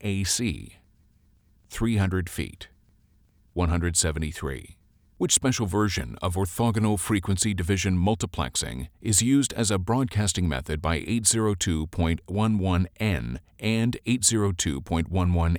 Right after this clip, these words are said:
A C devices? Quadruple amplitude modulated, Q A M, Quebec Alpha mic. One hundred seventy-four. What was the first type of widely applied mobile device network technology?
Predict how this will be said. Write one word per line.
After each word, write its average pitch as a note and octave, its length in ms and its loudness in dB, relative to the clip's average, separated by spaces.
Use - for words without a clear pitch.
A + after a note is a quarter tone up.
A G#2 200 -2
C E2+ 500 0
devices? G2+ 720 -2
Quadruple B2 580 2
amplitude F#2+ 600 0
modulated, D2+ 720 -2
Q A#2 340 2
A G2+ 320 -4
M, D#2 380 -2
Quebec F#2+ 460 -2
Alpha F2+ 280 0
mic. D#2 460 -2
One D3+ 160 2
hundred A2 260 4
seventy-four. D2 800 -2
What F3 140 2
was D3 120 4
the A#2 80 2
first B2 260 2
type F2+ 200 2
of E2+ 160 -6
widely A2+ 320 0
applied E2+ 520 0
mobile B2+ 280 2
device G2+ 380 0
network D#2+ 360 -2
technology? G2 800 -2